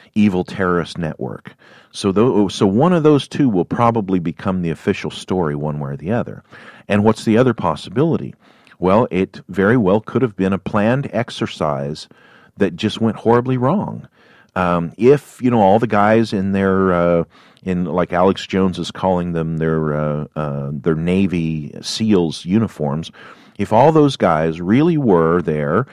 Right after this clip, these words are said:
to desensitize the cops as to having backpacks all over the place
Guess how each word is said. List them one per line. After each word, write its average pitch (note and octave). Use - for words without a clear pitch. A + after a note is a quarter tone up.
to G#2
desensitize A2+
the F#2+
cops -
as F2
to F2+
having F2+
backpacks F2
all E2+
over E2
the D#2+
place D#2+